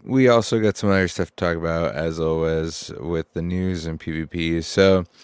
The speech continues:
uh, we're gonna start it off with the news, which,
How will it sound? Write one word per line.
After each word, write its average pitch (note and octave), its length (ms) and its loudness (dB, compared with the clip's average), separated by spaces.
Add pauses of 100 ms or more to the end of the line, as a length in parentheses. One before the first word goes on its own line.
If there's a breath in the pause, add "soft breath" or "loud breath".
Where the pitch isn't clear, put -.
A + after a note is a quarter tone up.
(560 loud breath)
uh, G#2+ 420 6
we're B2+ 180 4
gonna C3+ 140 2
start C3+ 300 2
it C3 100 2
off C3 540 6
with F#2+ 480 2
the F2+ 260 -4
news, A#2 680 2
which, F2+ 520 -2